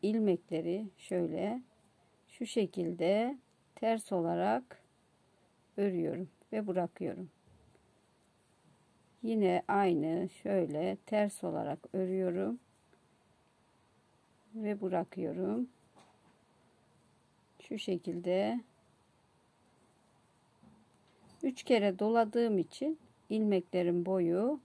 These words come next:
biraz uzun olacak arkadaşlar. Burada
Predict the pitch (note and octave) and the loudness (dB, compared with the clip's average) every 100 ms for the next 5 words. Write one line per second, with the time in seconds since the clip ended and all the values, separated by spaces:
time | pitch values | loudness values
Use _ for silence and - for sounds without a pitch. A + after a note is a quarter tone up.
0 | _ G3+ G3 G#3 - G3 F#3+ F3+ E3+ D#3+ | _ -2 0 0 -4 -4 0 0 0 -4
1 | E3+ F3 F3 F#3 E3+ - - D#4 - - | -8 -8 -8 -10 -12 -6 -6 -6 -8 -20
2 | - - _ _ _ A#3 A#3 F3+ G3+ C#4 | -20 -20 _ _ _ 0 0 4 4 4